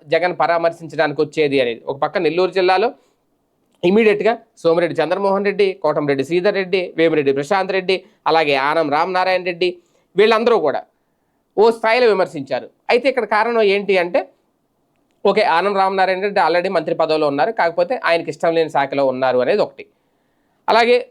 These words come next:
కోటంరెడ్డి శ్రీధర్ రెడ్డి కూడా సీనియర్ ఎమ్మెల్యే అక్కడ, ఎప్పటి నుంచో మంచి ప్రజాదరణ, ప్రజాదరణ ఉన్న ఎమ్మెల్యే. ఆయన కూడా ఒక రకంగా మంత్రివర్గంలో అవకాశం కావాలి, ఆయనకు కూడా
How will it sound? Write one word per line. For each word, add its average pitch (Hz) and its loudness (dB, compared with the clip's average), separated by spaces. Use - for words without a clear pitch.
కోటంరెడ్డి 196 0
శ్రీధర్ 208 2
రెడ్డి 202 0
కూడా 208 2
సీనియర్ 208 0
ఎమ్మెల్యే 202 2
అక్కడ, 196 -4
ఎప్పటి 180 -2
నుంచో 185 -4
మంచి 160 -2
ప్రజాదరణ, 180 0
ప్రజాదరణ 180 0
ఉన్న 180 -4
ఎమ్మెల్యే. 180 -2
ఆయన 170 2
కూడా 190 2
ఒక 156 -2
రకంగా 175 -2
మంత్రివర్గంలో 175 0
అవకాశం 180 -2
కావాలి, 170 0
ఆయనకు 160 -4
కూడా 170 2